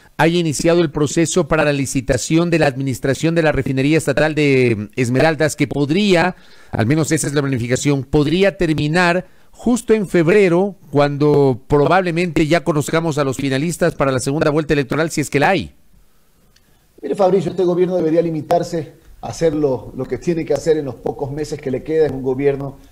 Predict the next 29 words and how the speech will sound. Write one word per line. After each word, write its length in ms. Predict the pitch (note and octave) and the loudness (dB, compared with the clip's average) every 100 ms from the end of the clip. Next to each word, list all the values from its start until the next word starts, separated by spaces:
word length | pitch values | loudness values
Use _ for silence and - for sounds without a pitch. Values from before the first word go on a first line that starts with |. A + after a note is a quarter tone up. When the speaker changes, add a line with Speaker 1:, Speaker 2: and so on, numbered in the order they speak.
| _ | _
Speaker 2:
que 80 | A#2+ | -8
lamentablemente 800 | A#2 B2 A#2 C#3+ C#3 C#3+ C#3+ C3 | -6 -8 -4 0 0 -2 -4 -4
le 60 | |
ha 80 | C3 | -4
quedado 340 | C3 C3 C3+ B2+ | -2 -2 -2 -2
grande 560 | C3+ D3 D#3 D3 D3 - - | -2 -2 -2 -6 -10 -14 -16
el 100 | A2+ | -12
momento 340 | A#2+ B2+ C#3+ C3+ | -8 -8 -8 -10
histórico 500 | - D3+ C#3+ C#3 B2+ | 0 0 0 -4 -4
del 120 | A#2+ | -6
Ecuador, 340 | - B2+ C#3+ | -4 -2 -2
que 100 | C3+ | -6
no 60 | B2+ | -12
ha 20 | |
estado 260 | - C3 C3 | -6 -2 -2
a 40 | |
la 80 | B2 | -2
altura 420 | A2 - E3+ D#3 | -6 -6 0 2
de 60 | B2+ | 0
los 160 | A#2 | -2
ecuatorianos, 760 | A2+ A2+ A2+ A2+ C#3 C3+ B2+ - - - | -6 -8 -6 -4 -4 -6 -10 -16 -20 -12
que 100 | C3 | -6
no 80 | C#3+ | -6
ha 100 | C#3+ | -4
podido 280 | C#3 C#3+ | -4 -2
enfrentar, 480 | C#3+ - A#2+ A2 D3 | -4 -8 -12 -2 -2
afrontar 420 | C#3+ C3+ A2 - | -2 -6 -8 -6
y 60 | C#3 | -6
superar 760 | - B2+ A2+ A2+ D3 D3 - | -10 -12 -8 -2 -2 -2 -12